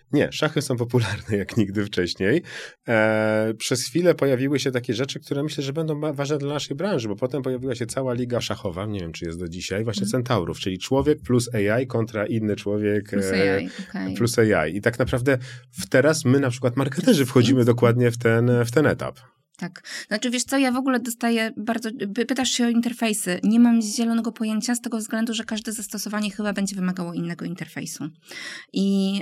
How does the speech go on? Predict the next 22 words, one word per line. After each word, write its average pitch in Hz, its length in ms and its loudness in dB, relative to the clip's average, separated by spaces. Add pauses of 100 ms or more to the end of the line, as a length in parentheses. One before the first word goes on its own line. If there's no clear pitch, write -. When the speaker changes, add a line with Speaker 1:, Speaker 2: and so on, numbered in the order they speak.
(120)
Speaker 2:
e, 190 400 -2 (200)
myślę, 240 380 -2
że 226 120 -4
tutaj 233 280 -2
dużo 226 260 -2
nas 226 200 0
nauczy 220 380 -4 (240)
Microsoft, 254 640 -2
w - 80 -12
sensie 202 260 -4
integrując 214 680 -2
to 196 260 -4
z 202 400 -4 (260)
narzędziami, 208 460 0
z 190 60 -6
których 220 260 -6
już 220 100 -8
znamy 214 220 0
i 208 40 -6
które 208 200 -6
już 202 140 -4
istnieją. 185 500 0